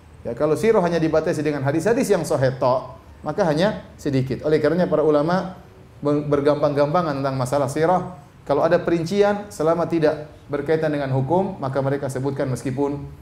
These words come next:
sanadnya lemah dengan syarat tidak sangat,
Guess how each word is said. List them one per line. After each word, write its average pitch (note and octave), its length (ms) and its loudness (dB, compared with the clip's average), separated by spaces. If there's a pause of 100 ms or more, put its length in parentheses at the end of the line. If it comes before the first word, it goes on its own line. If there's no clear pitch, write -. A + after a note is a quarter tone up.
(200)
sanadnya C3+ 880 -2
lemah C3+ 320 0
dengan C3+ 240 -6
syarat C#3 480 -2 (240)
tidak C3+ 480 0
sangat, C#3 400 -2